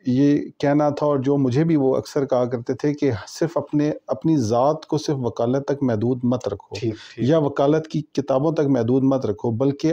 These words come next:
Speaker 1: आपको हर सब्जेक्ट का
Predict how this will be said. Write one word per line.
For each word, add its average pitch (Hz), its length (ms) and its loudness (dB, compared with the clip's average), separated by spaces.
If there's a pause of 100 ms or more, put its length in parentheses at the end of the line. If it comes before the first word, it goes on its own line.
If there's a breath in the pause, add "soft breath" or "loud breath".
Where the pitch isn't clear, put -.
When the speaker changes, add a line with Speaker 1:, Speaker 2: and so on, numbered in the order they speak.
(120)
Speaker 1:
आपको 156 640 0
हर 143 280 -2
सब्जेक्ट 139 720 -2
का 151 340 2